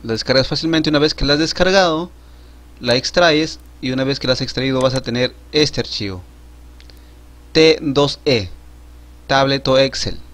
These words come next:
Lisp, ¿no? Una vez que la tienes esto, simplemente la vamos a insertar en el AutoCAD. Nos vamos a nuestro AutoCAD, nos vamos a Manager.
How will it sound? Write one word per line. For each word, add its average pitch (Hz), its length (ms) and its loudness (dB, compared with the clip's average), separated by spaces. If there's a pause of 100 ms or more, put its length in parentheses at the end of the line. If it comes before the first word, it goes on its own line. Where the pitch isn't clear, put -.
(100)
Lisp, 113 320 -12 (340)
¿no? 131 160 -16 (460)
Una 170 140 -2
vez 202 160 -2
que - 60 0
la 147 100 0
tienes 170 240 0
esto, 196 440 -2
simplemente 156 800 -2
la 117 120 2
vamos 131 320 0
a - 20 -2
insertar 123 460 0
en 110 100 -2
el 101 80 -4
AutoCAD. 98 400 -6 (2500)
Nos 110 80 -4
vamos 123 240 -2
a 139 60 2
nuestro 143 220 2
AutoCAD, 190 360 0 (880)
nos 123 160 -4
vamos 139 480 2
a 117 140 -2
Manager. 135 760 0